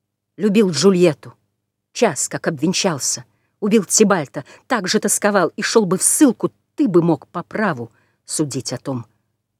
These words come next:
Тогда б ты на себе рвал волосы и по полу катался,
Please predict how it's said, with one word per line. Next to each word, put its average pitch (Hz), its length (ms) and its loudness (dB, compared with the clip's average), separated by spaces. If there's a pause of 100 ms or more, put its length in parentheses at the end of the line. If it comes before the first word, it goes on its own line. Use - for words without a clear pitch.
Тогда 147 360 -2
б - 40 -16 (100)
ты 214 120 -2
на 202 100 4
себе 180 440 4
рвал 143 280 0
волосы 156 560 2
и 185 200 -8
по - 260 -4
полу 143 220 -4
катался, 135 600 -2